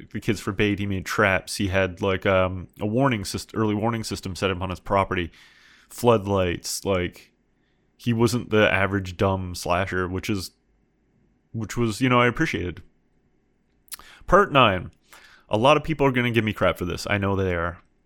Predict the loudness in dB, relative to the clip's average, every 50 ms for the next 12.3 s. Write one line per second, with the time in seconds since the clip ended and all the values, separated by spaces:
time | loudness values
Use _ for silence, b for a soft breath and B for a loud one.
0 | _ 0 0 0 2 2 2 2 2 0 -4 -6 0 4 4 4 4 4 4 4
1 | 4 2 0 -2 -6 -12 _ _ _ _ -4 2 4 4 4 4 2 -2 -2 -2
2 | 0 0 2 0 0 0 0 -2 -4 2 2 4 4 4 4 4 4 4 4 2
3 | 0 -2 -4 _ _ _ _ _ _ -2 -2 -2 -2 -4 -4 -4 -2 -2 -2 -2
4 | -2 -6 -8 -6 -6 -6 -2 -2 -2 -2 -2 -6 -6 -6 -4 -4 -4 -6 -8 B
5 | B B B B B B B B B B B B B B B B B _ _ _
6 | _ _ _ _ _ _ _ _ _ _ _ 4 6 6 6 6 6 6 6 6
7 | 6 4 4 4 2 0 -4 -8 -8 0 2 4 4 4 2 -4 -8 -12 _ _
8 | _ _ _ _ _ _ _ _ _ _ -2 -2 -2 -2 -2 -4 -4 -4 -4 -4
9 | -4 -6 -6 -2 2 2 4 4 2 0 -4 -8 -8 -8 -8 -14 -20 -20 _ _
10 | _ -14 -2 -2 -2 0 0 0 -2 -2 0 -2 -2 0 0 0 -2 -4 -6 -12
11 | _ -2 2 2 2 2 0 0 -2 -2 0 -2 -2 -4 -4 -4 -4 -2 -2 0
12 | 0 0 0 0 -2 -4